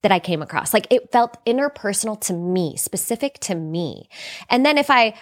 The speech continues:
I would, like, fact check things, like, like, reference things online,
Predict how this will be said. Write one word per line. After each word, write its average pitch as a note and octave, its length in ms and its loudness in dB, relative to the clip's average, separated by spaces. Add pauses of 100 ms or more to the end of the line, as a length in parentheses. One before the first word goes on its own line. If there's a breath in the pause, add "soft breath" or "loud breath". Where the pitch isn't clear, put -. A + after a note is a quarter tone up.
I G#3 80 2
would, G3 80 0
like, - 160 0
fact - 400 -2
check - 240 -2
things, G#2+ 260 -8
like, - 220 2 (260 loud breath)
like, G3 220 0
reference G3 600 0
things F#3 220 -2
online, F3+ 480 4